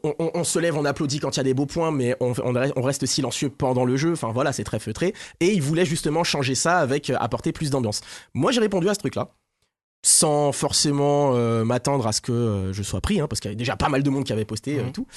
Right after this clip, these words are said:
Speaker 1: Mais j'écris quand même un pavé de douze kilomètres. J'écris vraiment, euh, je, je mets tout ce que j'ai, hein, dans le cœur, euh, tout ce que j'ai, toute ma connaissance du tennis, euh, et tout, euh, je mets tout ce que j'ai, euh, dans ce pavé-là.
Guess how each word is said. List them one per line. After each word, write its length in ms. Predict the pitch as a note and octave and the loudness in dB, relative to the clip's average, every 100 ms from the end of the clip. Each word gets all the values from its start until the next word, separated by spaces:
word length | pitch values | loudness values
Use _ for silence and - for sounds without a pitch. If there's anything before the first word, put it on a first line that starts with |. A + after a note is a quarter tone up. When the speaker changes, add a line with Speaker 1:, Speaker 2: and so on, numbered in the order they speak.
| - - - _ - | -16 -16 -20 _ -2
Speaker 1:
Mais 120 | D3 | 0
j'écris 400 | C#3 A#2+ C3 - | 2 2 2 0
quand 100 | F#3+ | 2
même 100 | D#3 D3+ | 2 2
un 40 | |
pavé 260 | E3+ C#3+ E3+ | 2 2 2
de 60 | |
douze 180 | A#2 E3+ | 0 0
kilomètres. 440 | - D#3 A2+ - - | 0 0 0 -2 -4
J'écris 360 | A2+ B2+ G3+ | -4 -2 0
vraiment, 400 | C3 C3+ D3+ E3+ | 0 0 0 2
euh, 320 | C#3 B2+ A#2+ A#2 | 2 2 0 -2
je, 320 | B2+ A2 A#2 | -2 -2 -2
je 100 | C#3+ | 0
mets 140 | E3+ | 0
tout 200 | E3+ C4+ | 0 0
ce 80 | A3 | 2
que 140 | A#3 | 2
j'ai, 240 | E3 E3+ G#3+ | 4 4 2
hein, 180 | D#3 D#3+ | 0 2
dans 120 | D#3+ | 2
le 40 | C#3 | 0
cœur, 300 | B2+ C3 E3+ | 2 2 2
euh, 320 | B2 A#2+ B2 | 2 2 0
tout 160 | A#2 F#3+ | 0 -4
ce 80 | - | -2
que 100 | C#3+ | 0
j'ai, 140 | D3 | 0
toute 160 | E3 F#3 | 0 -2
ma 80 | |
connaissance 320 | F3 D#3+ D#3 D#3 | 0 0 0 -2
du 100 | D3+ | 0
tennis, 440 | C#3 C3 E3+ D3+ | 0 0 0 0
euh, 140 | B2+ A#2 - - | 0 -2 -8 -6
et 120 | B2+ B2 | -4 -2
tout, 300 | D#3+ F3 D#3+ | 0 2 2
euh, 220 | B2 A2+ | 2 0
je 120 | G2+ B2+ | 0 0
mets 100 | C3 | 0
tout 180 | - | -4
ce 80 | F#3+ | -2
que 100 | D3+ | 0
j'ai, 200 | A#2+ C#3+ | 2 2
euh, 140 | B2+ G#2+ | 2 0
dans 100 | A2 | -4
ce 100 | - | -4
pavé-là. 340 | G#2 A2+ | -2 -2